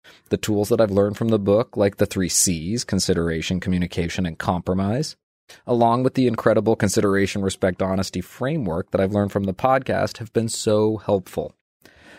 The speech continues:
I've already used these frameworks to navigate difficult situations when planning my wedding, like feuding divorced family members,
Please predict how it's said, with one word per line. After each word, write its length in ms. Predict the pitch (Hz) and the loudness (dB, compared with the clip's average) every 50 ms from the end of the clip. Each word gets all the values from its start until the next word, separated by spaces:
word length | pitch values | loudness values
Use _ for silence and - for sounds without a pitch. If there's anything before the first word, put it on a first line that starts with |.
| - - | -8 -2
I've 140 | 101 104 98 | 0 2 4
already 280 | 113 117 127 151 156 147 | 4 4 4 4 2 0
used 320 | 123 107 107 117 120 - | 0 0 -2 -2 -4 -2
these 160 | - 127 131 | -4 -4 -4
frameworks 540 | - - 107 98 92 92 98 113 127 - - | 0 0 2 2 2 2 0 0 -2 -2 -4
to 80 | - 110 | -2 0
navigate 480 | 98 90 98 107 117 113 104 98 87 | 0 0 2 2 2 0 0 -2 0
difficult 400 | - 95 - - 95 - 95 76 | 0 -2 0 0 -4 -2 -2 -4
situations 760 | - - 90 - - 90 82 82 85 87 - 135 151 160 - | 0 -2 -2 0 0 -2 0 0 -2 -2 -4 -4 -6 -2 -2
when 120 | 101 90 87 | -2 -2 -2
planning 520 | - - - 92 90 90 95 101 107 107 | -6 -6 -2 0 0 2 2 2 2 2
my 140 | 98 90 87 | 0 0 0
wedding, 500 | 87 90 92 87 90 104 120 135 135 120 | -2 -2 -2 -2 -2 -2 -2 -2 -2 -2
like 300 | 101 90 87 - - _ _ _ _ | 0 0 -2 -2 -4 _ _ _ _
feuding 400 | - 110 110 117 123 120 117 113 | -2 2 2 4 4 4 2 2
divorced 480 | 92 98 92 90 104 98 92 90 - - | 0 0 0 2 4 4 4 2 0 -4
family 440 | - - 87 87 95 101 107 117 117 | -4 -2 -2 0 0 0 0 0 0
members, 560 | 120 120 120 123 139 143 156 156 - - | 0 -2 -2 -2 -2 -2 -4 -6 -10 -14